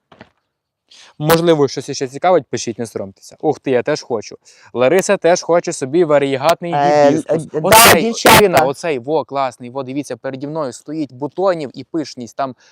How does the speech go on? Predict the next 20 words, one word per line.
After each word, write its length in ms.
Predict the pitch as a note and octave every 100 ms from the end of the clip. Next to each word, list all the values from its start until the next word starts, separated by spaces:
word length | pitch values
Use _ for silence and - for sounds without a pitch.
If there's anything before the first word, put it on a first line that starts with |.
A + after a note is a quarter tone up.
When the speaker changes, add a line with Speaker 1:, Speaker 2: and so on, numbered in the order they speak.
| _ -
Speaker 1:
крона 380 | C3 D#3+ F3 C#3+
правильна, 460 | C3+ B2 G#2 G2+
да, 200 | A2 A2 - -
да, 200 | A#2 G#2+ _
да, 160 | A#2 G#2
оцей. 380 | G#2 - G2+ _ _ _ _ _ -
Покажіть, 440 | - B2 - -
Speaker 2:
<laughs> 60 | -
Speaker 1:
покажіть 420 | A#2 A#2 C#3 B2+
Ларисі, 380 | A#2 A2+ G2+ -
покажіть. 420 | _ A#2 A2 G2+ - - A3+
Speaker 2:
<coughs> 220 | C#3 C3
Ларіс, 360 | F3+ F#3 F3
підходить? 580 | - D#3+ - F#3+ A3 - B2
Speaker 1:
Дивіться, 360 | B2 C3 A#2+
Лариса, 320 | A2+ G#2 - -
оце 220 | A#2+ C3
вам 160 | A2
може 180 | G2+ G2+
бути. 260 | G2+ F#2+